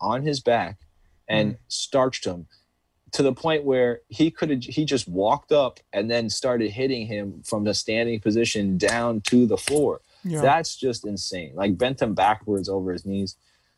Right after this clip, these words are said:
Speaker 1: That's my fight of the week.
Speaker 2: Yep.
Speaker 1: Um,
Speaker 2: All the
Speaker 1: but
Speaker 2: way from the Contender
Speaker 1: Kevin
Speaker 2: Series,
Speaker 1: Holland,
Speaker 2: too.
Speaker 1: Kevin Holland, man, that guy
Speaker 2: Yeah.
Speaker 1: is gonna be something.
Speaker 2: He's a problem,
Speaker 1: Gonna be
Speaker 2: dude.
Speaker 1: something special.
Speaker 2: But all the, all the way from the, um, all the way from the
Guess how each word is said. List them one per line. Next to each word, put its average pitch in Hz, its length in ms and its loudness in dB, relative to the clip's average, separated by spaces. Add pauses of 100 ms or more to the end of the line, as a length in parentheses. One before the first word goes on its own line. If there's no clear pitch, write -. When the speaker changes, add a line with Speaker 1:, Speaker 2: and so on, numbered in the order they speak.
(340)
Speaker 1:
That's 151 280 2
my 117 180 -2
fight 98 240 -4
of 82 40 -4
the 82 80 -6
week. 85 240 -6 (140)
Speaker 2:
Yep. 147 340 -6
Speaker 1:
Um, 90 360 -6 (260)
Speaker 2:
All 180 160 6
the 208 80 6
Speaker 1:
but 214 40 2
Speaker 2:
way 220 120 6
from 214 160 -2
the 202 80 0
Contender 233 360 2
Speaker 1:
Kevin 160 140 2
Speaker 2:
Series, 165 140 0
Speaker 1:
Holland, 107 200 2
Speaker 2:
too. 185 180 0 (1000)
Speaker 1:
Kevin 147 280 0
Holland, 95 360 -4
man, 82 220 -10
that 123 220 -4
guy 95 260 2
Speaker 2:
Yeah. 110 140 -2 (240)
Speaker 1:
is 90 280 -2
gonna 98 260 -2
be 87 120 0
something. 78 400 -8
Speaker 2:
He's 165 180 0
a 190 60 -2
problem, 208 360 0
Speaker 1:
Gonna - 80 2
be - 100 2
Speaker 2:
dude. 131 40 0
Speaker 1:
something 151 180 -4
special. - 460 -6
Speaker 2:
But 165 140 0
all 196 120 2
the, 208 80 0
all 196 220 2
the 214 120 0
way 214 140 2
from 190 300 -4
the, 185 180 -2
um, 180 420 -4 (960)
all 160 120 2
the 175 140 -2
way 175 160 2
from 165 400 -4
the 156 560 -6